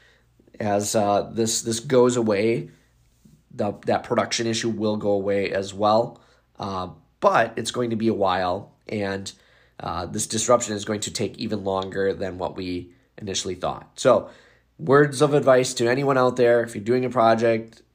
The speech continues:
you're gonna be building, uh, going to be remodeling, whatever it is,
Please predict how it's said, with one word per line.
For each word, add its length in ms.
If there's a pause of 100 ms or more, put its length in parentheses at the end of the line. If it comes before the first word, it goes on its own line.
(160)
you're 120
gonna 160
be 100
building, 560 (460)
uh, 180
going 300
to 100
be 140
remodeling, 500
whatever 380
it 40
is, 440